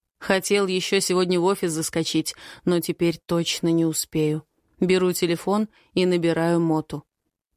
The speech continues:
"Здорово", — отвечают на том конце провода. "Привет, что у нас с Восток Моторс?" "Все подписано". "Где мой экземпляр?" Друг тихо усмехается.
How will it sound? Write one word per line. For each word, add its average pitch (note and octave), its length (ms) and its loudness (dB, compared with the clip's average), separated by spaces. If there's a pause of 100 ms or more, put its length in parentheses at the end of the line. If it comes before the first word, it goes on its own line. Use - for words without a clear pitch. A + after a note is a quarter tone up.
"Здорово", — G3+ 720 2 (480)
отвечают D#3+ 600 -2
на D#3+ 120 0
том D#3 240 -2
конце D#3+ 340 -2
провода. D3+ 540 -2 (460)
"Привет, G#3+ 400 2 (200)
что C4 300 2
у C4+ 60 4
нас F#3+ 240 0
с - 80 -4
Восток F3 420 -2
Моторс?" E3+ 520 -2 (500)
"Все - 240 0
подписано". F#3 680 -2 (440)
"Где G3+ 280 2
мой B3+ 240 4
экземпляр?" F3 560 -2 (420)
Друг F3 500 0
тихо E3 360 -2
усмехается. D#3 1040 -4